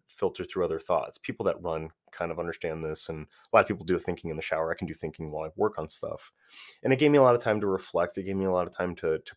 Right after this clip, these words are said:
pray and to just have that time to just be with God, be with the Lord, um, while I was being with the Acura. And, <laughs> uh, it gave me time to reflect on, you know, some of the important verses that come up in my life,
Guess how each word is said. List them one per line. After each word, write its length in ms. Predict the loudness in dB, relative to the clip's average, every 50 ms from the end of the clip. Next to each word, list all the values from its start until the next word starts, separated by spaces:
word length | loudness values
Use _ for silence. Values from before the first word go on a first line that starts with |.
| _
pray 580 | -18 -4 2 4 4 4 4 2 -2 -4 -8 -10 _ _ _ _ _ _ _ _ _ 0
and 280 | 0 2 2 0 -2 0
to 180 | 0 0 0
just 300 | 0 -2 -6 -8 -8 -12 _ _ _ _ _ -6
have 200 | -2 -2 2 4
that 120 | 2 2
time 200 | 4 2 0 0
to 80 | 0 -2
just 280 | -4 -4 -6 -8 -8
be 160 | -8 -6 -6 -4
with 220 | -4 -4 -4 -4
God, 340 | -2 -2 -2 -2 -4 -4 -6
be 120 | -4 -4
with 120 | -4 -4 -4
the 60 | -6
Lord, 480 | -4 -2 0 0 2 2 0 0 -4 -10 _ _ _ _ _ _ _ -6
um, 320 | -4 -2 -2 -2 -2 -4
while 260 | 0 2 4 6 6
I 100 | 6 6
was 180 | 4 2 0 -4 -10 -16 -8 _
being 240 | -4 -2 -2 -2
with 140 | -4 -6 -6
the 120 | -4 -4 -2
Acura. 560 | 0 0 -2 -2 -4 -8 -6 -6 -6 -8 -10 -12 _ _ _ _ _ _ _ _ _ _ _ _ _ _ _ _ -12 -12 -12 _ _ -4
And, 640 | -2 0 -2 -2 2 2 2 2 2 -2 -8 -12 -16 _ _ _ -20 -20 -18
<laughs> 400 | -16 -14 -14 -14 -14 -10 0 4
uh, 120 | 6 8 8
it 120 | 8 8 8
gave 140 | 8 6 6
me 80 | 6
time 260 | 6 6 4 4 4 4
to 60 | 4
reflect 440 | 2 2 2 2 2 2 2 0 -2
on, 600 | -2 2 2 4 4 4 2 2 0 -2 -4 -6 -8 _
you 120 | -2 0
know, 100 | 0 0
some 260 | 0 -2 -2 -2 0
of 100 | 0 0
the 240 | 0 -2 -2 -2 -2
important 500 | -4 -6 -4 -2 -2 -2 -2 -4 -6 -6
verses 440 | -4 -2 -2 -2 -2 -4 -6 -4 -2
that 180 | -2 -2 -2 -2
come 180 | -6 -6 -6
up 100 | -6 -6 -6
in 60 | -6
my 120 | -6 -4 -4
life, 500 | -2 -2 -2 -2 -2 -4 -8 -14 -20